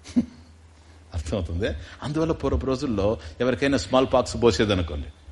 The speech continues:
వాళ్ళు మొదలు పెట్టేసేవాళ్ళు "పోలేరమ్మ జాతర" అని. ఎందుకంటే ఆ-, ఆవిడ ఒకటి గ్రామదేవత, ఆ గ్రామదేవత వల్ల ఇది వచ్చిందండి. అది ఫ్యాక్టా కాదా వేరే విషయం.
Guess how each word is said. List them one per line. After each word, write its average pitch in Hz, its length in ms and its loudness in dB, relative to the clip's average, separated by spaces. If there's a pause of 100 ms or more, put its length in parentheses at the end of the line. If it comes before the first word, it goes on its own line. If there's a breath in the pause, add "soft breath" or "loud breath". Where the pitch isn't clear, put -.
(720)
వాళ్ళు 165 180 8
మొదలు 160 260 4
పెట్టేసేవాళ్ళు 131 440 6
"పోలేరమ్మ 127 420 4
జాతర" 113 340 2
అని. 82 140 -2 (120)
ఎందుకంటే 262 580 4 (340 loud breath)
ఆ-, - 20 2
ఆవిడ 220 240 4
ఒకటి 202 300 6
గ్రామదేవత, 175 460 4
ఆ 156 320 2
గ్రామదేవత 185 540 6
వల్ల 175 140 6
ఇది 156 180 6
వచ్చిందండి. 143 460 2 (440)
అది - 80 -6
ఫ్యాక్టా 139 460 -2
కాదా 147 300 4
వేరే 147 260 6
విషయం. 139 300 2